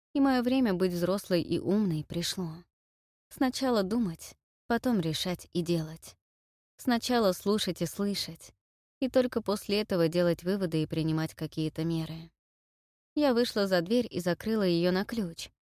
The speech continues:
который затем бросила в пустой карман джинсовки. В другом лежала коробочка с кольцом. Надо не забыть вернуть.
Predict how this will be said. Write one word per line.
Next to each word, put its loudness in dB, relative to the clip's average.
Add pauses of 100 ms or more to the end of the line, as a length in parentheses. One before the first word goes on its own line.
(220)
который 2
затем 0
бросила 0
в -12
пустой -4
карман -2
джинсовки. -8 (680)
В -2
другом 2
лежала 2
коробочка -4
с -16
кольцом. -10 (640)
Надо 0
не 0
забыть -8
вернуть. -10